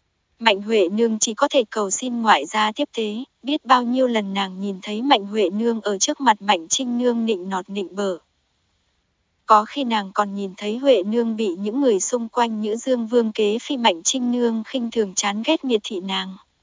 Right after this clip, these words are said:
Tiếng bước chân vang lên,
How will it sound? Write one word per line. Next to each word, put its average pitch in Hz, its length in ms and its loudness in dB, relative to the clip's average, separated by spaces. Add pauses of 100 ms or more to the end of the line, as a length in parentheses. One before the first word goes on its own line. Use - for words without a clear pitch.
(920)
Tiếng 226 280 0
bước 302 160 2
chân 233 280 0
vang 226 240 4
lên, 226 260 0